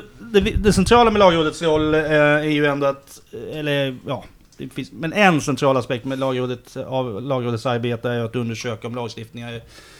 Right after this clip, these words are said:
förenliga med grundläggande fri- och rättigheter som kommer till uttryck i regeringsformen, men också Europakonventionen, nu barnkonventionen och, eh, E U:s rättighetsstadga. Och det, den rollen blir ju allt viktigare, eftersom mänskliga rättigheter blir allt mycket mer en praktisk juridisk fråga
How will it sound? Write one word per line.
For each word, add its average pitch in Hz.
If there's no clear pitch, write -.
förenliga 120
med 120
grundläggande 117
fri- 120
och 117
rättigheter 143
som 110
kommer 117
till 120
uttryck 113
i 113
regeringsformen, 135
men 123
också 117
Europakonventionen, 120
nu 117
barnkonventionen 117
och, 117
eh, 113
E 127
U:s 117
rättighetsstadga. 139
Och 156
det, 208
den 233
rollen 170
blir 151
ju 147
allt 139
viktigare, 185
eftersom 143
mänskliga 135
rättigheter 123
blir 120
allt 117
mycket 117
mer 110
en 107
praktisk 175
juridisk 117
fråga 113